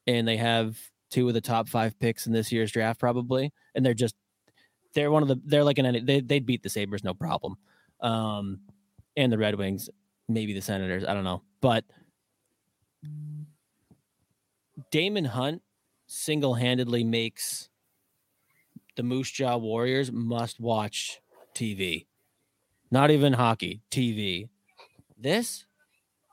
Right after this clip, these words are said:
motherfucker. Every shift, alpha. Absolute alpha. Uh, he's got some offensive touch. He likes to rip the puck from literally anywhere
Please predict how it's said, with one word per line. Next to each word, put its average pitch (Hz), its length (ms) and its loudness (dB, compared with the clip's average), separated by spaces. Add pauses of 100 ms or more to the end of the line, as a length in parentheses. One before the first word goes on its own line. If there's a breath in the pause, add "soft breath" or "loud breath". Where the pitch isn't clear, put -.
(180)
motherfucker. 131 1080 -2 (920)
Every 147 460 4
shift, - 560 0 (400)
alpha. 107 500 0 (840)
Absolute 143 680 0 (240)
alpha. 113 480 0 (1120)
Uh, 117 420 -16 (1400)
he's 165 160 -4
got 180 260 0
some 190 200 4
offensive 175 580 4
touch. 214 380 0
He 151 120 4
likes 156 240 4
to 165 120 -2
rip 143 260 0
the 160 80 2
puck 160 300 2
from 151 200 0
literally 147 360 4
anywhere 165 480 2